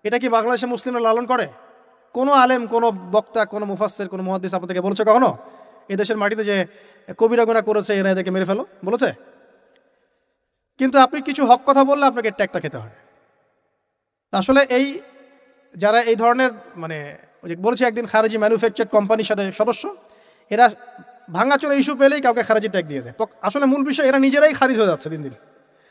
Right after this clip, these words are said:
অন্যকে খারিজ করতে করতে নিজেরাই খারিজ হয়ে যাচ্ছে। এখানে দেখেন, মুয়াবিয়া রাদিয়াল্লাহু আনহু এক পক্ষে, আলী রাদিয়াল্লাহু আনহু আরেক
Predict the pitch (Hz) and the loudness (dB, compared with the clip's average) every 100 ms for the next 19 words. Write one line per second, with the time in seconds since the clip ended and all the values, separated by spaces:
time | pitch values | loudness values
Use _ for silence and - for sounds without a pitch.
0 | - 196 240 269 254 262 269 285 285 285 | -10 -4 -2 0 2 2 2 -2 -2 -2
1 | 277 262 285 269 214 165 143 - - - | 0 2 2 2 -2 -2 -8 -14 -20 -20
2 | _ _ _ _ _ _ _ _ _ - | _ _ _ _ _ _ _ _ _ -4
3 | 208 302 285 311 240 247 254 262 262 269 | 2 4 4 2 2 4 6 4 4 2
4 | 262 269 254 254 269 - 440 - - - | 4 4 4 2 0 2 -2 -2 -20 -20
5 | - - 208 247 240 247 254 240 247 294 | -20 -8 -2 0 2 2 4 4 2 0
6 | 453 - - _ _ 247 254 | -2 -12 -20 _ _ -2 0